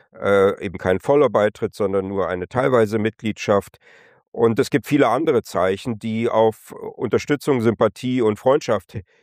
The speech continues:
hindeuten, aber eben nicht bedeuten, dass, ähm,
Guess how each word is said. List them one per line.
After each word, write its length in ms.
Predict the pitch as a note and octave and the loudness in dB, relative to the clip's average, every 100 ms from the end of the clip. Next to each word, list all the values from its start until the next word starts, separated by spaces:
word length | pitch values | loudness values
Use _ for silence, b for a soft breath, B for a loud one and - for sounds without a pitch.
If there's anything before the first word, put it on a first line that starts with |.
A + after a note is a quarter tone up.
| _ _ _ | _ _ _
hindeuten, 1120 | C3+ D3+ D#3+ G#2+ G2+ G#2+ A2 C3+ D3+ D3 B2+ | -2 0 0 -2 0 4 4 0 -4 -6 -4
aber 320 | E2+ A#2+ A#2+ | -2 2 2
eben 320 | A2+ A#2 A#2 | 2 0 -2
nicht 240 | A2+ B2+ - | -4 -6 -8
bedeuten, 480 | A2 G#2+ G#2 A2+ | 0 2 2 0
dass, 340 | G#2+ G2+ - - | 0 0 -2 -12
ähm, 440 | G2+ G2 F#2+ F#2 | -2 2 2 -2